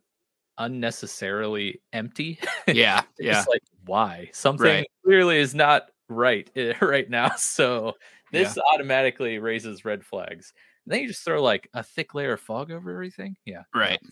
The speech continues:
Speaker 1: no, I'm
Speaker 2: Yeah.
Speaker 1: just
Speaker 2: <laughs> Yeah, yeah. Yeah, I, I, I definitely would agree with you. And I think that's what, uh,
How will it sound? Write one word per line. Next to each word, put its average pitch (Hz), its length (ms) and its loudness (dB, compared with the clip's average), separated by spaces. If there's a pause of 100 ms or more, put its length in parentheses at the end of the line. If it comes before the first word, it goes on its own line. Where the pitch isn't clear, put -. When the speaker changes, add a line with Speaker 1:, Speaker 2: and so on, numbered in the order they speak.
(180)
Speaker 1:
no, 98 60 -6
I'm 101 160 -8
Speaker 2:
Yeah. 104 260 0
Speaker 1:
just - 120 -8 (380)
Speaker 2:
<laughs> - 260 -16
Yeah, - 380 2
yeah. 120 260 0 (280)
Yeah, 131 180 4
I, 131 160 4 (160)
I, 131 300 0
I 131 40 -2
definitely 117 360 -4
would 98 160 -8
agree 98 260 -10
with 95 180 -12
you. 101 100 -8
And 107 100 -6
I 120 60 -4
think 131 180 -6
that's 127 220 -2
what, 107 300 -2 (340)
uh, 92 280 -8